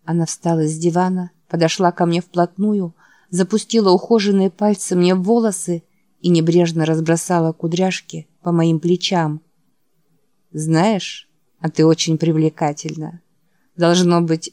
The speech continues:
он испытывал к тебе что-то уж совершенно невероятное, раз решился на такое. Ты уж мне поверь, Дэвид давно усвоил,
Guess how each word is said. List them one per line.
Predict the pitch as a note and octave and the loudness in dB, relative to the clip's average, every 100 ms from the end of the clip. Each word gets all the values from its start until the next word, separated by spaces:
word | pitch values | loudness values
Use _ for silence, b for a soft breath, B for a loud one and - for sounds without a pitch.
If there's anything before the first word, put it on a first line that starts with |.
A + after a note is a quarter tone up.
| - | 0
он | G3 | 2
испытывал | F#3 - B3 A3+ G#3 G3 | 2 0 -2 0 2 2
к | G3 | 0
тебе | - G#3 F3+ G3+ F#3 b b | -2 -4 0 0 0 b b
что-то | - - A#3+ A#3 A3+ | -16 -2 -2 2 0
уж | G#3+ | 0
совершенно | - G#3+ G#3+ F#3 - F#3 E3+ D#3+ | -2 0 0 -2 -2 0 0 0
невероятное, | D#3+ D#3 D#3+ E3 F#3 G3 D#3+ D3 D3 b b | 0 2 2 4 2 0 -4 -4 -4 b b
раз | b E3+ F3 | b -2 2
решился | G3 G3 G#3 D#3 - D#3+ | 0 2 2 0 0 -2
на | E3 | 0
такое. | F3 F#3 - E3+ D3 D3 - _ _ _ _ _ | -2 -4 -2 0 0 -4 -10 _ _ _ _ _
Ты | - D#3 | 0 0
уж | D#3 | 0
мне | E3 D#3 | 0 0
поверь, | D3+ D#3 F3 F3+ - _ _ _ _ _ | 0 0 0 -2 -4 _ _ _ _ _
Дэвид | - D#3 D#3 D3 D3 | -4 2 2 2 2
давно | D3+ D#3+ E3+ A3+ | 2 2 2 2
усвоил, | G#3+ - D3 D3 C#3 D3 | -2 -4 -2 0 0 -4